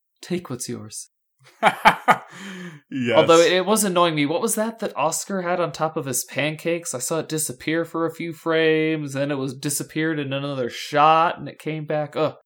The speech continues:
Speaker 1: they had trouble with that thing.
Speaker 2: That's weird. I did miss that. Like a pat of butter or something that was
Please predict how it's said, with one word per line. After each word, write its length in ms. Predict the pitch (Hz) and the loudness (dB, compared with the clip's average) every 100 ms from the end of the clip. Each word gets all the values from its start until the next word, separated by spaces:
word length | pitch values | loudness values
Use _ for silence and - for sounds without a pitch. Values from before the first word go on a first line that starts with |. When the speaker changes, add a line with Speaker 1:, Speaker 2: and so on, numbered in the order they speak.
| _ | _
Speaker 1:
they 140 | - 185 | 0 2
had 180 | 180 139 | 2 0
trouble 360 | - 175 143 | -2 -2 -2
with 120 | 127 127 | -4 -2
that 220 | 131 131 | -4 -4
thing. 240 | - 90 - _ _ - | -12 -14 -18 _ _ -16
Speaker 2:
That's 400 | 117 143 143 - | -8 -8 -8 -12
weird. 540 | 120 110 117 110 104 - | -10 -6 -4 -4 -6 -6
I 160 | 117 117 | -4 -4
did 400 | 101 120 123 110 | -2 -2 -2 -4
miss 340 | 107 104 - | -8 -6 -8
that. 360 | 95 90 87 - _ 95 | -6 -6 -8 -12 _ -10
Like 200 | 110 110 | -6 -4
a 80 | 110 | -6
pat 380 | - - 110 117 | -4 2 4 2
of 120 | 101 - | -2 -6
butter 380 | 95 156 311 294 | -4 -4 -6 -6
or 80 | 247 | -6
something 420 | 320 285 339 330 | -4 -6 -4 -2
that 160 | 294 | 0
was 380 | 285 285 240 - | 0 -2 -4 -8